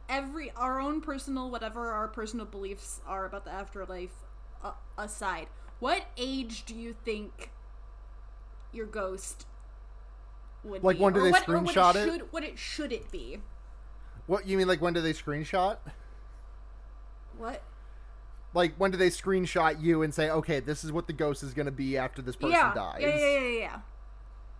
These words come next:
Speaker 1: Is God and
Speaker 2: Um,
Speaker 1: the angels up there, like, judging when you're at your hottest?
Speaker 2: God. <sighs> You know, that's a, <laughs> that'd be really weird if it's like, you,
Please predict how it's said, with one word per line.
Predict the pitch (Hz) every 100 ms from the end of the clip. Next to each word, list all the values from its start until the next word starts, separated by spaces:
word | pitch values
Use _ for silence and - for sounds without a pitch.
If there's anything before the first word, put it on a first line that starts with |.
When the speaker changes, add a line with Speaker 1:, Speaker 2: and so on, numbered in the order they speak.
| - - -
Speaker 1:
Is | 254 247
God | 208 254 269 311
and | 196 311
Speaker 2:
Um, | 262
Speaker 1:
the |
angels | 240 254 269 277 277
up | 240 240
there, | 254
like, | 247 226 - -
judging | 214 208 226 220 208
when | 190 214
you're | 208
at | 202 185
your | 208
hottest? | 190 170 185 220 240 - - 349 - - - - - - - - - - - - - - - - -
Speaker 2:
God. | 131 147 151 143 131 - - - - - - - - - - - - - - -
<sighs> | 143 - - -
You | 175
know, | 208
that's | 214 214
a, | 202 185 175 190 - -
<laughs> | 311 - -
that'd | 262 - - - - - 233
be | 262
really | 240 226
weird | 202 196 196
if | 185
it's | 175 -
like, | 180 151
you, | 190